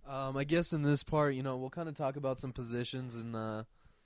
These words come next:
you know, obviously all these teams need different, different needs met, and, um, there's a lot of positions where this draft is pretty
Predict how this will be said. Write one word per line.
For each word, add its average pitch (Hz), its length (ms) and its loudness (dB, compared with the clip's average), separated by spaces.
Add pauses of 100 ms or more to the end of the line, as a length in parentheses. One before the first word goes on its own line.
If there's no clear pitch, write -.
(600)
you 139 140 -8
know, 127 240 -4
obviously 135 440 0
all 120 120 4
these 117 180 -2
teams 120 360 -6
need 117 180 -6
different, 113 640 -4
different 117 300 -8
needs 113 260 -6
met, 113 300 -6
and, 113 220 -6
um, 113 500 -4 (360)
there's 131 220 0
a 127 60 2
lot 123 220 2
of 135 60 -4
positions 123 500 -6
where 113 200 -8
this 110 120 -8
draft 117 340 -4
is 117 100 -16
pretty 117 400 -6